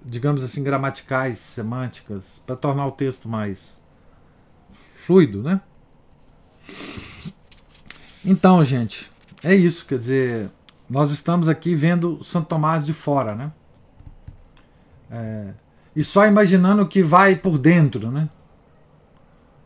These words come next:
O que vai por dentro desse, desse corpanzil, né? Esse homem alto e gordo, né?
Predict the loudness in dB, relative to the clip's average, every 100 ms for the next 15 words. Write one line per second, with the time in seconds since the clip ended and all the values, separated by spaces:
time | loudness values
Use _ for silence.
0 | _ -14 -8 -2 0 0 -2 0 0 -2
1 | -10 _ _ -12 -10 -10 -8 -8 -8 -12
2 | _ _ _ -20 -20 _ _ 0 0 0
3 | 2 2 4 4 6 4 2 4 6 4
4 | 0 -2 -4 -14 -20 _ -20 -20 _ -20
5 | -18 -2 4 6 6 4 -2 -8 -18 -20
6 | _ _ _ -20 _ _ 4 6 6 4
7 | 6 6 4 -2 -4